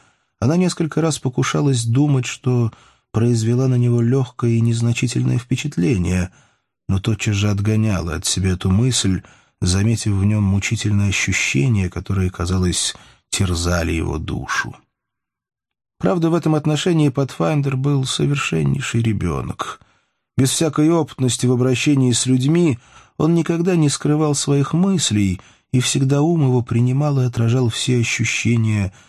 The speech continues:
с такой стремительностью и бесхитростностью, какие свойственны детскому возрасту. Он также подчинялся своим душевным чувствам, как и ребенок быстролетным впечатлениям своего бурного воображения.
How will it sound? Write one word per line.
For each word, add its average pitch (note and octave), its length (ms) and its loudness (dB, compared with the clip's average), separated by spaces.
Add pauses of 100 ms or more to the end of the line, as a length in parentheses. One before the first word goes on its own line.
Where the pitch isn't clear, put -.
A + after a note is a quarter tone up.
(140)
с - 160 -2
такой G#2 300 -2
стремительностью G#2+ 1000 0
и F#2+ 40 2
бесхитростностью, - 1300 -4 (380)
какие C#3+ 300 -2
свойственны A2 640 0
детскому F2 580 -2
возрасту. - 720 -8 (720)
Он E3+ 160 0
также D#3+ 300 0
подчинялся C#3 640 0
своим A#2 340 0
душевным A2+ 520 0
чувствам, A#2+ 640 -2 (300)
как B2+ 200 0
и C#3+ 40 2
ребенок C#3+ 560 2
быстролетным A#2+ 760 0
впечатлениям A2 720 -2
своего G#2 380 -2
бурного G2+ 480 0
воображения. F#2+ 920 -4